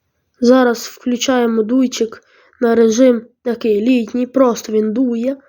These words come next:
крутиться просто вентилятор.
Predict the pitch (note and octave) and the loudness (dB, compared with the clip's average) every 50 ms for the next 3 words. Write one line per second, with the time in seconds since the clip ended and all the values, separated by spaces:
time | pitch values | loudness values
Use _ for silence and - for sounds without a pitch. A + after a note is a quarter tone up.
0 | _ _ _ _ _ _ _ _ _ _ _ - A#3+ A#3+ B3 A#3+ A#3 A3+ A3 - | _ _ _ _ _ _ _ _ _ _ _ -6 -4 -2 -2 -2 -2 -4 -2 0
1 | A#3 A3+ - A#3 A#3 A3 - - A#3 A3 A3 - _ _ _ _ _ _ _ _ | -2 0 0 0 -2 -2 -2 -2 -4 -4 -4 -6 _ _ _ _ _ _ _ _
2 | _ A3+ A3+ G#3+ G#3 G#3+ A3+ G#3+ G#3 G#3+ G#3 G3+ G3 F#3+ G3 - B3+ C#4+ - _ | _ -2 0 0 2 2 2 2 2 0 0 -2 -4 -6 -6 -6 -6 -6 -8 _